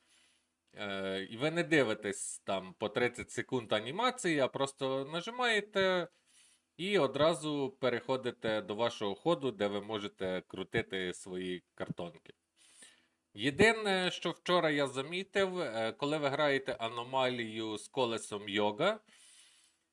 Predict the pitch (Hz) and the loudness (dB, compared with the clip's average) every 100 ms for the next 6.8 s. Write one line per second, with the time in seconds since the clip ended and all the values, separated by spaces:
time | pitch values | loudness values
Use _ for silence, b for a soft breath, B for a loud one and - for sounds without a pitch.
0 | _ - 101 104 104 104 151 180 156 143 | _ -8 -2 0 0 2 0 2 -2 4
1 | 180 190 165 156 160 139 156 156 - 143 | 4 4 0 0 0 2 2 2 -4 -2
2 | 131 - 127 123 - - 113 95 82 - | -2 -2 -2 -2 -6 -6 -6 -6 -10 -12
3 | - _ 120 - - 123 123 123 120 113 | -20 _ -8 -6 -2 2 2 2 0 0
4 | 156 165 143 147 135 127 117 127 113 117 | 0 0 -2 2 2 2 -2 -2 -2 -2
5 | 110 110 107 104 98 - 95 87 - 98 | -2 0 0 -2 -4 -4 -4 -4 -8 -6
6 | 123 - 190 190 160 175 175 165 | -4 0 2 2 2 2 4 2